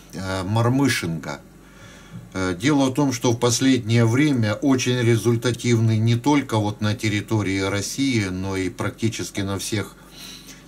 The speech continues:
территориях С Н Г мормышинг, очень уловистый. Поэтому большинство приманок, которые я изготавливал, они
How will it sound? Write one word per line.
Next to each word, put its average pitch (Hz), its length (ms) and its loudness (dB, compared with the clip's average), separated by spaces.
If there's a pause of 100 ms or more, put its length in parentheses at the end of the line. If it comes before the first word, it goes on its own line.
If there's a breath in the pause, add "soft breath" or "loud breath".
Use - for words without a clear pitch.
территориях 117 760 4
С 113 200 -2
Н 110 100 2
Г 135 300 2 (160)
мормышинг, 104 760 -2 (100)
очень 123 380 0
уловистый. 107 760 -4 (800 loud breath)
Поэтому 131 640 0 (160)
большинство 131 680 0
приманок, 123 500 2
которые 117 460 2
я 110 160 4
изготавливал, 123 960 0
они 123 460 0